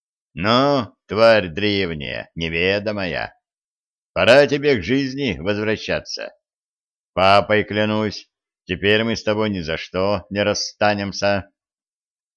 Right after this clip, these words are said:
На улице что-то оглушительно грохотнуло,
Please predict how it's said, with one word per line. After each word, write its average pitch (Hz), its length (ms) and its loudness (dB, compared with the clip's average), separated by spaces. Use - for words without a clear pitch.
На 101 200 2
улице 104 640 0
что-то 95 360 0
оглушительно 90 720 -4
грохотнуло, 90 840 -2